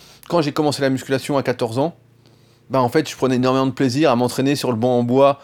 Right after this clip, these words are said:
que mon grand-père avait fabriqué, avec, euh, on avait deux parpaings comme repose-barre, une barre qu'il avait fait lui-même, des poids, je crois que c'était du béton, euh, qui était même pas au même poids. Il y en a qui faisaient quatre kilos deux, l'autre quatre kilos huit, euh, la presse à cuisse en bois <laughs> qu'il avait fabriquée.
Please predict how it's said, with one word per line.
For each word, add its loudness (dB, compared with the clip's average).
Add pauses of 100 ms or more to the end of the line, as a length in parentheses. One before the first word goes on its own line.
(440)
que 0
mon 2
grand-père 2
avait 4
fabriqué, -2 (260)
avec, 2
euh, 4
on 2
avait 2
deux 4
parpaings 2
comme 0
repose-barre, 0
une 0
barre 0
qu'il -2
avait 0
fait -4
lui-même, 0
des 0
poids, 2 (340)
je -20
crois -2
que -8
c'était -2
du -6
béton, 2
euh, 4
qui -2
était -4
même 2
pas 2
au 4
même 0
poids. 2 (460)
Il -4
y 2
en 2
a 0
qui -2
faisaient -2
quatre 0
kilos -2
deux, 4
l'autre 0
quatre -2
kilos 0
huit, -2
euh, 2 (260)
la 4
presse -4
à 0
cuisse -6
en 2
bois 2 (360)
<laughs> -4
qu'il -2
avait 4
fabriquée. -2